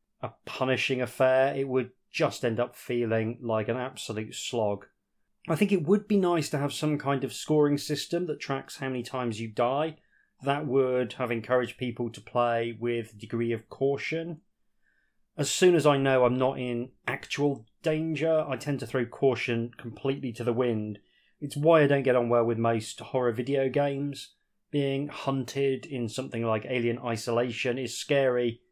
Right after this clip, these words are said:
right up until the point I realise that death has no real consequences because I can just try again. One reason why I really like horror roguelike games is that at the very least that run is going to come to an end when you die,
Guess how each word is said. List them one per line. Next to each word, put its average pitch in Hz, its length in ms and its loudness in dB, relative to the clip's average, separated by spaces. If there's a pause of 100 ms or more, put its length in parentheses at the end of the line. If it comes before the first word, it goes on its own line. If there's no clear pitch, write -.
(420)
right 143 360 6
up 131 100 0
until 123 220 -2
the 117 80 -2
point 117 380 -2
I 120 100 -2
realise 113 720 2
that 123 240 -12
death 110 320 0
has 107 320 -6 (160)
no 107 200 0
real 104 300 -4
consequences 107 840 -8
because 110 260 -6
I 104 80 -2
can 104 220 -6
just - 360 -6
try 104 340 -4
again. 104 480 -4 (680)
One 127 220 2
reason 117 360 2
why 110 240 0
I 110 120 -2
really 107 360 -2
like 107 340 -2
horror 104 520 -2 (260)
roguelike 113 580 2
games 104 460 -2
is 107 220 -6
that 110 280 -4 (140)
at 120 100 -6
the 113 80 -2
very 110 220 0
least 113 480 -4
that 107 180 -2
run 107 500 0
is 107 140 -10
going 107 200 -4
to - 80 -14
come 104 200 -8
to 104 140 -10
an 104 80 -6
end 101 180 -6
when 104 120 -6
you 101 100 -8
die, 101 460 -6